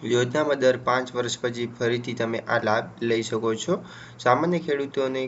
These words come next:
કુલ ખર્ચના ચાલીસ ટકા અથવા તો ચોત્રીસ હજાર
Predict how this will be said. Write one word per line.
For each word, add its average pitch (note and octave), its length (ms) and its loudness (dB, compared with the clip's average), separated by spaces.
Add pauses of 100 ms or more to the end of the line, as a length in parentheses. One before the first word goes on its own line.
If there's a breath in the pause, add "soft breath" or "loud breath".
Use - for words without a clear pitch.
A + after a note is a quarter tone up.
કુલ C3+ 220 0
ખર્ચના B2 360 -2 (120)
ચાલીસ A#2+ 300 4
ટકા C3 340 0 (140)
અથવા B2 260 0
તો A#2+ 100 -2 (280)
ચોત્રીસ B2 440 0
હજાર B2 240 0